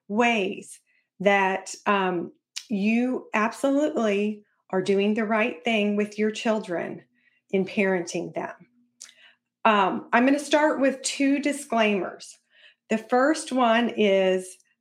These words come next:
that I operate from, um, a foundation of my faith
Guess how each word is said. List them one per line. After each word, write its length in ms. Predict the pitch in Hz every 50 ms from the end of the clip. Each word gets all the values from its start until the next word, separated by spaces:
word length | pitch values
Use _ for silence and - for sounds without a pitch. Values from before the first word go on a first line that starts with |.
| _ -
that 400 | 190 208 208 196 190 190 - - - _ _ - -
I 340 | 220 226 233 254 277 269 277
operate 840 | 240 233 233 233 233 233 240 240 233 226 233 240 254 254 - - 214 208 -
from, 560 | - 220 208 202 190 190 185 185 180 190 - - _ -
um, 300 | 202 196 190 185 185 185
a 120 | - 202 185
foundation 920 | - - 208 196 196 202 185 202 190 190 202 202 - - 226 226 220 220 - -
of 340 | 202 190 185 185 185 185 185 - -
my 180 | 190 175 170
faith 640 | 165 - - 196 180 185 190 233 254 - _ _